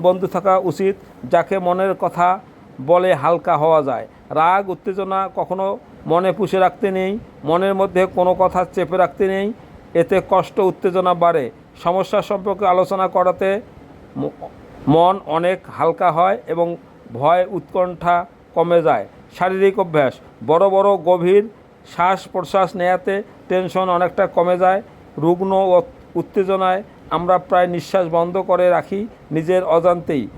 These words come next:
বড় বড় শ্বাস নেয়াতে শারীরিক ভার হালকা, স্বাবলম্বিতা তৈরি হয়,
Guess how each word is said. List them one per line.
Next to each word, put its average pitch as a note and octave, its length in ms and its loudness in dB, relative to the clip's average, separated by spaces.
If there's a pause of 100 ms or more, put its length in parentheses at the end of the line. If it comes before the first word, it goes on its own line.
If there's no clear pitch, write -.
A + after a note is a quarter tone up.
(220)
বড় E3+ 260 4
বড় F#3+ 160 2
শ্বাস F3+ 340 -2
নেয়াতে F#3 380 -2 (400)
শারীরিক F3+ 460 2 (640)
ভার D3+ 260 2 (120)
হালকা, E3 380 0 (440)
স্বাবলম্বিতা F3 640 0
তৈরি F3 280 0
হয়, D#3+ 240 0